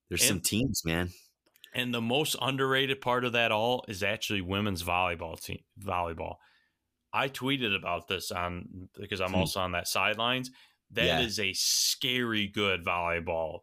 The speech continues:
Speaker 2: league. So, and
Speaker 1: Hmm.
Speaker 2: seems like Liberty's improving in that. So, like, I don't know. It's just gonna be, <sighs> this is, again, a football podcast. I can't ex-, it can't,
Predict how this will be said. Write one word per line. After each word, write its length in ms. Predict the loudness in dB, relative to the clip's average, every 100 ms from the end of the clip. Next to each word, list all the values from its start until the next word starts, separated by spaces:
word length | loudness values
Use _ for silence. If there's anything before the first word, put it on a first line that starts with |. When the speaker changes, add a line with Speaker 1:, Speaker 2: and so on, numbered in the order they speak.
| _
Speaker 2:
league. 260 | -16 -14 -16 _ _ _ _
So, 520 | -4 0 0 0 -4 -10 _ _ -8
and 200 | 0 2 0
Speaker 1:
Hmm. 40 | -2
Speaker 2:
seems 280 | -4 -4 -2
like 140 | -2
Liberty's 400 | 0 0 0 0
improving 460 | -2 -2 -2 0 -2
in 120 | -2
that. 240 | -2 -2 0
So, 180 | 0
like, 360 | 2 0 -2 -8 _ _ _ _ _ -4
I 60 | 0
don't 100 | 2
know. 180 | 4 2
It's 200 | 0 0
just 160 | 0 0
gonna 160 | -2
be, 260 | -2 -2 -4 _ _ _ _ -4
<sighs> 920 | -4 -6 -12 _ -20 _ _ _ -6
this 200 | -4 -2
is, 80 | -4
again, 340 | -2 0 0
a 60 | 0
football 440 | -2 -2 0 0
podcast. 560 | 0 0 0 0 -4 -4
I 40 |
can't 260 | -4 -2 0
ex-, 320 | -2 -6 -16 -12
it 160 | -12
can't, 380 | -4 -2 -2 -6